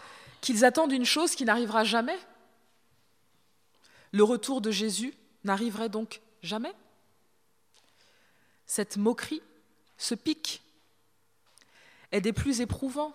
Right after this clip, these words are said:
car en effet, quelle raison de tenir bon et de croire, d'être calomnié, d'être critiqué, d'être frappé, d'être tué, si Jésus ne revient pas ? C'est le fondement de notre foi qui est remis en cause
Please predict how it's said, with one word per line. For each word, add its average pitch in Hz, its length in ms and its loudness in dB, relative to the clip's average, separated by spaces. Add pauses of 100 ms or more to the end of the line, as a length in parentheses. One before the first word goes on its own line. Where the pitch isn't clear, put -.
car 202 240 -4
en 233 140 2
effet, 294 400 -2 (460)
quelle 269 180 2
raison 269 400 0
de 240 80 -2
tenir 233 420 0
bon 294 240 -4 (160)
et 214 80 -2
de 208 100 0
croire, 311 580 -4 (500)
d'être 220 280 0
calomnié, 254 680 0 (200)
d'être 214 240 -2
critiqué, 285 600 -4 (440)
d'être 226 460 0 (220)
frappé, 330 600 0
d'être 214 280 0
tué, 359 400 2 (1040)
si - 260 -4
Jésus 208 400 0
ne 240 120 0
revient 190 440 -6
pas ? 311 140 -8 (2250)
C'est - 220 0
le 220 120 2
fondement 262 600 -2
de 214 100 -2
notre 175 300 -4
foi 285 400 -6
qui 247 140 -10
est 190 40 -8
remis 190 280 -8
en 196 80 -10
cause 196 440 -10